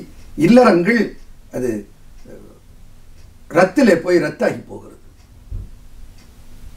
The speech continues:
தெரிய வேண்டும். அதுவும் ஒரு வார்த்தை சொல்வார், இ டி, பி எம் இ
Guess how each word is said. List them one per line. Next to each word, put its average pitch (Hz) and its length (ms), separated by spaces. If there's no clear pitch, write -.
தெரிய 220 260
வேண்டும். - 360
அதுவும் - 680
ஒரு 208 140
வார்த்தை 214 340
சொல்வார், 113 380
இ 240 200
டி, 196 160
பி 254 200
எம் 214 200
இ 170 140